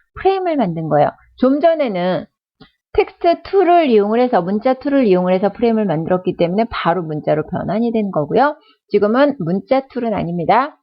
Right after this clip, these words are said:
프레임을 만드는 툴이에요. 격자 프레임을 만드는 겁니다. 이 격자를 만들었는데 격자를 만들고 나서 아-, 안쪽에다가 텍스트를 입력을 하고 싶어요. 그러면 텍스트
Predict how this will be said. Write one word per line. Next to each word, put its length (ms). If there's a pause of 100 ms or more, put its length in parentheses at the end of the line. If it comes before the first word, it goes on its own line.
프레임을 500
만드는 600
툴이에요. 360 (100)
격자 480
프레임을 300
만드는 340
겁니다. 500 (1200)
이 160
격자를 540
만들었는데 680
격자를 420
만들고 380
나서 200
아-, 340
안쪽에다가 960
텍스트를 460
입력을 360
하고 180
싶어요. 460
그러면 400
텍스트 360